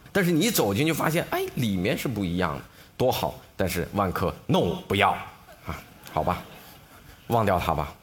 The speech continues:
好，接下来一个呢，啊，是一个，啊，好消息！这个建筑呢是就在刘仙洞这个片区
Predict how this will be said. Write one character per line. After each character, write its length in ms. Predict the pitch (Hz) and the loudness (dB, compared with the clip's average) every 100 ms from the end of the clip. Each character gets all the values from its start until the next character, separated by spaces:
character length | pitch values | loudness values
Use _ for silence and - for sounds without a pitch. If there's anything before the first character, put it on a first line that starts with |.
| - | 0
好， 300 | - 139 - | 2 2 0
接 180 | 214 233 | 2 4
下 120 | 196 | 4
来 120 | 143 | 4
一 140 | 120 120 | 4 2
个 160 | 123 | 2
呢， 80 | 107 | 4
啊， 260 | 92 - 92 | 4 2 0
是 200 | - 110 | 2 0
一 100 | 107 | 2
个， 320 | 107 90 - - - - - | 2 2 -2 -6 -6 -8 -6
啊， 140 | - 87 | 0 2
好 300 | - 90 87 | 2 0 2
消 240 | 127 107 | 2 2
息！ 220 | 107 90 60 - - | 2 -2 -6 -10 -2
这 140 | 190 | 0
个 80 | 131 | 2
建 220 | 151 127 | 2 2
筑 160 | 107 101 | 2 0
呢 200 | 87 73 - - - | 0 -2 -8 -14 -6
是 300 | - 107 90 - - - - - - - | 0 0 0 -6 -20 -20 -20 -20 -20 -4
就 240 | - 143 | 0 2
在 200 | 107 104 | 4 2
刘 200 | 90 98 | 2 2
仙 280 | 110 117 117 | 2 2 2
洞 160 | 120 90 | 0 0
这 100 | 90 | 0
个 80 | |
片 260 | 73 117 90 | 0 0 0
区 300 | - 101 | -2 -4